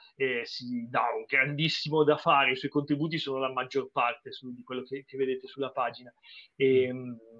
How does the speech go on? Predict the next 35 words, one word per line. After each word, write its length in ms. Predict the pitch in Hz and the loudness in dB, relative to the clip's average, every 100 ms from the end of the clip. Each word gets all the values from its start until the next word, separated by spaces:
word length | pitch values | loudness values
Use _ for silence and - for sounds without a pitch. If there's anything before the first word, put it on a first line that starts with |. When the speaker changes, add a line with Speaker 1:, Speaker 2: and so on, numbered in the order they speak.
| 117 127 - _ - _ | -14 -14 -14 _ -20 _
Speaker 1:
ben 280 | 156 147 147 | -6 -2 2
visto, 320 | 196 - 147 | 2 6 6
è 160 | 143 | 6
veramente 460 | 139 156 160 170 165 | 6 6 6 2 2
utile 440 | 156 165 190 185 | 2 2 2 0
perché 300 | 175 147 143 | 2 2 2
si, 800 | 139 - 143 139 135 131 127 127 123 | 2 0 -6 -4 -2 -4 -4 -6 -8
si 180 | - - | -12 -4
creano 300 | 143 147 147 | 0 2 4
legami 540 | 139 143 143 143 139 | 4 4 4 2 0
anche 240 | 135 139 | -2 -4
magari 320 | 143 135 147 143 | -4 2 2 2
con 200 | 139 135 | 0 -2
realtà 480 | 123 123 135 123 | -2 -4 -2 0
straniere, 540 | 120 - 117 127 196 214 | -2 -8 -4 2 2 2
con 100 | 139 | 0
lottatori 400 | 131 - 131 127 | -2 -6 -8 -6
stranieri, 640 | - 135 147 185 196 208 - - - - | -4 -2 2 2 4 2 -2 -14 -16 -16
con 180 | - 135 | -4 0
gente 300 | 139 165 156 | 2 2 2
che 120 | 143 | 0
passa 320 | - 151 - 139 | 2 0 2 0
a 60 | |
caso 440 | - 151 143 135 135 | 2 4 6 4 4
però 220 | 143 143 | 4 4
magari 340 | 135 139 135 | 2 2 2
poi 160 | 131 135 | 4 2
viene 180 | 127 123 | 2 -6
a 60 | |
vederti 320 | 123 123 - | -6 -8 -8
uno 160 | 127 135 | -8 -8
show. 380 | - 165 196 233 _ - _ _ | -6 -2 -2 -4 _ -20 _ _
E, 540 | - 202 190 175 175 185 | 6 8 8 6 4 6
e 120 | 202 | 6
ultimamente 960 | 208 233 247 226 277 285 254 185 - | 6 4 6 6 4 6 6 6 0